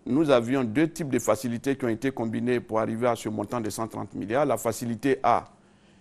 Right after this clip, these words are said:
sur le court terme de, euh, de deux ans,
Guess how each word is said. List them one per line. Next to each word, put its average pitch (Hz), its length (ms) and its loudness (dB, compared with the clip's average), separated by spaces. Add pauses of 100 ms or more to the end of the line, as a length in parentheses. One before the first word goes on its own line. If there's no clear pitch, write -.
(380)
sur 143 320 4
le 120 220 2
court 131 260 0
terme 160 460 2
de, 113 400 2 (520)
euh, 110 360 4 (640)
de 110 140 2
deux 131 280 2
ans, 190 200 2